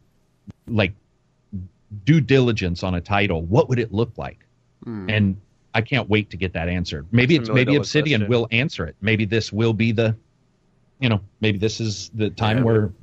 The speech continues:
Speaker 1: will they be able to answer it.
Speaker 2: 'Cause I, I also think of, like, uh, <clears throat> and I, I don't know if they struggle financially or not. Just, I'm thinking of, like, a creative studio that tries something new every time, like Don't Nod, where, um, you
Speaker 1: Right.
Speaker 2: can, like, Remember Me, look at Vampire,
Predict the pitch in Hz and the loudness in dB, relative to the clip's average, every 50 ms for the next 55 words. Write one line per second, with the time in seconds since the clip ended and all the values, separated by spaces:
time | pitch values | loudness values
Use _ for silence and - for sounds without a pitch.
0 | - _ _ - 113 107 110 107 110 104 104 104 127 151 - - - - _ _ | -20 _ _ -6 -2 0 0 2 2 2 2 2 2 0 -2 -8 -16 -20 _ _
1 | _ - - 101 95 - - 101 98 73 - 98 110 127 139 139 135 123 127 127 | _ -12 -12 -10 -10 -8 -8 -8 -8 -8 -6 -2 0 2 4 4 2 2 0 -4
2 | - 127 120 107 104 95 95 101 95 95 95 92 - 104 98 95 104 - _ - | -4 -2 -2 0 -2 0 0 0 0 0 0 -2 -4 -4 -4 -6 -8 -6 _ 0
3 | 185 202 175 135 110 120 - - - 147 139 139 143 156 143 127 139 143 135 123 | 0 0 0 -4 -8 -12 -16 -8 -6 -4 -2 0 0 2 2 2 2 2 2 0
4 | 117 113 98 - 107 95 - - 110 98 - 95 - - 92 90 92 92 92 - | 0 -2 -2 -4 -6 -8 -6 -6 -8 -8 -8 -8 -8 -8 -8 -6 -8 -8 -8 -8
5 | 101 95 95 95 95 95 98 90 101 101 - 120 110 107 107 107 - 113 107 104 | -8 -8 -6 -4 -4 -6 -6 -6 -10 -10 -8 -6 -6 -6 -6 -6 -6 -6 -6 -6
6 | 98 95 104 95 92 92 - - 117 104 101 98 101 98 - - - 113 101 104 | -6 -6 -6 -8 -8 -10 -10 -10 -8 -6 -6 -6 -8 -10 -10 -10 -10 -8 -6 -4
7 | 104 104 101 98 98 98 - - 107 98 98 98 - 101 101 98 92 98 98 95 | -4 -4 -4 -4 -6 -8 -8 -8 -6 -6 -6 -6 -8 -10 -12 -10 -8 -8 -8 -8
8 | 98 98 95 113 110 101 98 90 87 82 101 95 95 90 110 117 120 127 135 135 | -8 -8 -8 -8 -8 -8 -8 -10 -10 -8 -8 -8 -8 -8 -6 -4 -4 -2 -4 -6
9 | - _ _ _ _ _ _ - 104 98 95 92 92 90 87 87 87 87 87 87 | -8 _ _ _ _ _ _ -8 -6 -4 -2 -2 -2 -2 -2 -2 -4 -6 -8 -12
10 | - _ _ _ _ _ _ _ _ - 90 87 90 90 90 95 107 95 95 107 | -16 _ _ _ _ _ _ _ _ 0 2 4 4 4 4 2 0 -2 -6 -6
11 | 104 107 107 107 107 107 101 101 101 101 101 98 101 98 101 101 - 110 101 85 | -4 -4 -4 -4 -2 -4 -4 -4 -4 -4 -4 -4 -4 -6 -6 -6 -6 -8 -8 -6
12 | 95 101 98 98 92 - 104 95 95 95 95 95 95 95 - | -8 -8 -8 -8 -6 -4 -2 -2 0 -2 -2 -2 -4 -6 -8